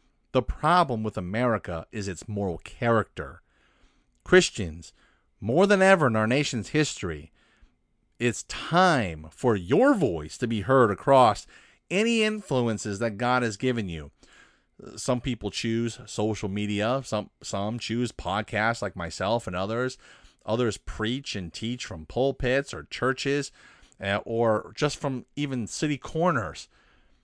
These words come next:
It doesn't matter if your voice comes from any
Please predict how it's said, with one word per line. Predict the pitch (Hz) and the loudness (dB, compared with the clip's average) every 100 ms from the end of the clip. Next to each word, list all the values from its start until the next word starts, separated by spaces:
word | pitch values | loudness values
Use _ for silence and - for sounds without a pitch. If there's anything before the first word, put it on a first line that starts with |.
| _ - | _ -8
It | 131 | 2
doesn't | 170 170 117 | 2 2 0
matter | 110 123 143 123 | 2 4 4 2
if | 98 - | 0 -2
your | 117 | -4
voice | 98 104 120 120 - | -4 -2 -2 -2 -4
comes | - 131 131 113 98 - - _ _ | -6 -2 0 0 -4 -10 -18 _ _
from | - - 113 110 | -10 -2 -2 -2
any | 127 110 | -4 -4